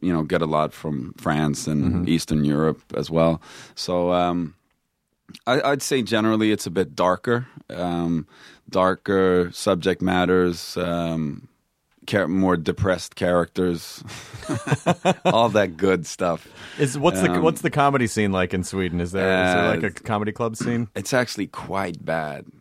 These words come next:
Speaker 2: Really?
Speaker 1: Yeah, yeah, yeah. I, I'd say that, uh, Sweden has so much to learn when it comes to, uh,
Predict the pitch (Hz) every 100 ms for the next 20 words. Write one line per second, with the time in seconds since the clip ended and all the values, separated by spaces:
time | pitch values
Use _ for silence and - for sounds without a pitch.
0 | - 233 302 277 165 98 101 98 92 90
1 | 113 113 113 117 104 123 110 104 95 -
2 | - - _ - 95 98 92 - 117 104
3 | 98 90 - - 104 92 92 87 - 90
4 | 92 87 85 82 - 92 85 78 - 85
5 | 80 78 73 71 67